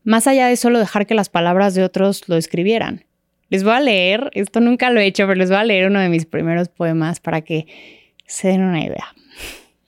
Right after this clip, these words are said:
"Un choque siempre termina en estruendo. Cada erupción se traduce en estallido, la más mínima caída en un golpe sordo. Incluso las tragedias literarias se conciben violentamente con los rasguños furiosos de la pluma contra el papel o el bailoteo apresurado de unos dedos sobre el teclado.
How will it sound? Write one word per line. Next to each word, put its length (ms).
"Un 200
choque 340
siempre 300
termina 340
en 80
estruendo. 720
Cada 200
erupción 420
se 100
traduce 320
en 80
estallido, 600
la 140
más 220
mínima 320
caída 300
en 100
un 100
golpe 300
sordo. 500
Incluso 360
las 140
tragedias 500
literarias 540
se 100
conciben 500
violentamente 760
con 100
los 140
rasguños 500
furiosos 420
de 120
la 100
pluma 320
contra 240
el 80
papel 400
o 80
el 80
bailoteo 380
apresurado 500
de 60
unos 200
dedos 220
sobre 220
el 100
teclado. 460